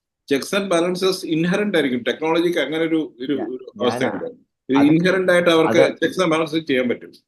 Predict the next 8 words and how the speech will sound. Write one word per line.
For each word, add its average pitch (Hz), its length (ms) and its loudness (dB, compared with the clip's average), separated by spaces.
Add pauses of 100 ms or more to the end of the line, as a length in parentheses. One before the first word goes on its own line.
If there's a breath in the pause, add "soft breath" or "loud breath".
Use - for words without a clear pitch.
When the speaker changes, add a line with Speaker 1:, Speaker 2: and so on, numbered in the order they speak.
(1400)
Speaker 2:
അത് 135 240 -2
സംഗതി 127 480 2
ഈ 139 300 -2
പറഞ്ഞത് 123 280 2
ശരിയാണ്. 113 560 0
പക്ഷേ 120 640 0 (420)
മുമ്പേ 107 400 -2
പറഞ്ഞ 143 280 2